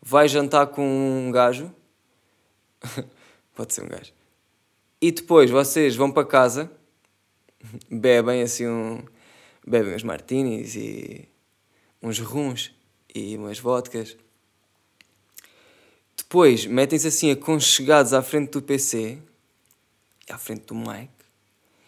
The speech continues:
e a cena surge naturalmente, do tipo, "Ah, estamos com grande badeira, vai acontecer alguma coisa qualquer." Agora, ah, estares no estúdio e ligares,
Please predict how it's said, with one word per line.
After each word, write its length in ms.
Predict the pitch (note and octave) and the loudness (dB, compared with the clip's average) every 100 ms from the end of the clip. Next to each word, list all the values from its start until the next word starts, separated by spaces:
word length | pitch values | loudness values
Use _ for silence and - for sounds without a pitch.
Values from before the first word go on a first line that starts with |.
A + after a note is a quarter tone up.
| _ - - | _ -20 -8
e 120 | C3+ C3 | 2 2
a 40 | |
cena 320 | B2 D#3 D3+ | 4 2 2
surge 640 | C3 - - D3 D#3+ D3 C#3+ | -2 -4 0 4 6 4 0
naturalmente, 680 | C#3+ C#3+ C#3+ C#3+ D#3 D3 - | 0 2 2 4 0 -4 -8
do 120 | A2+ | -10
tipo, 300 | B2+ A#2+ - | -6 -8 -2
"Ah, 160 | E3 - | 0 0
estamos 240 | - B2+ - | -2 -6 -6
com 100 | B2 | -4
grande 220 | B2 A#2+ | -2 0
badeira, 380 | A#2+ A#2+ A#2+ A#2+ | 0 0 0 -2
vai 140 | B2 | -4
acontecer 420 | A#2+ A#2+ A#2 B2 | -4 -6 -6 -4
alguma 220 | A#2+ A#2+ | -4 -6
coisa 280 | A#2+ A#2+ A2+ | -6 -6 -6
qualquer." 380 | A#2 C3 - - _ _ _ _ _ _ _ _ _ _ _ _ _ _ _ _ _ _ _ _ _ _ _ _ - | -8 -8 -10 -18 _ _ _ _ _ _ _ _ _ _ _ _ _ _ _ _ _ _ _ _ _ _ _ _ -2
Agora, 520 | C3+ D3+ D3+ A#2 - - | 4 8 8 8 4 2
ah, 220 | B2+ B2+ | 4 4
estares 300 | B2+ D#3+ D3+ | 6 4 4
no 80 | D#3+ | -2
estúdio 580 | - E3+ D3 A#2+ A#2 - | 0 0 0 0 -2 -2
e 120 | D3 | -2
ligares, 840 | D3 C#3 B2+ B2+ A#2 A2+ - - | 0 0 4 4 4 0 -4 -8